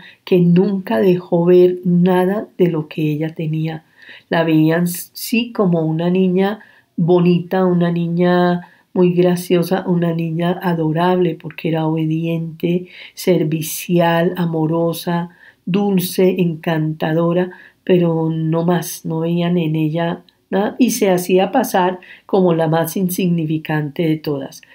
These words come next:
Nunca, nunca, nunca hizo un gesto de superiosi-, de superioridad ante nadie. Y dice también ella que nadie, en, nadie de los que ella trató y vivió,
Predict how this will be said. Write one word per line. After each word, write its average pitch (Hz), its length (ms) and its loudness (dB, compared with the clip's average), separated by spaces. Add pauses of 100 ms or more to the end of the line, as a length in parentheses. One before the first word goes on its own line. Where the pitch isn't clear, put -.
(160)
Nunca, 254 760 4
nunca, 214 600 0
nunca 285 720 0 (260)
hizo 196 460 0
un 190 260 0
gesto 202 640 0 (300)
de 185 100 4
superiosi-, 165 720 0
de 180 320 -4
superioridad 156 720 0
ante 147 240 -4
nadie. 170 460 0 (360)
Y 175 140 2
dice 175 300 0
también 185 400 2
ella 185 320 2
que 170 160 -2
nadie, 220 720 0 (160)
en, 160 800 -2
nadie 208 720 0
de 165 280 0
los 151 340 -2
que 156 160 0
ella 165 240 2
trató 170 460 -2
y 160 80 -2
vivió, 185 420 2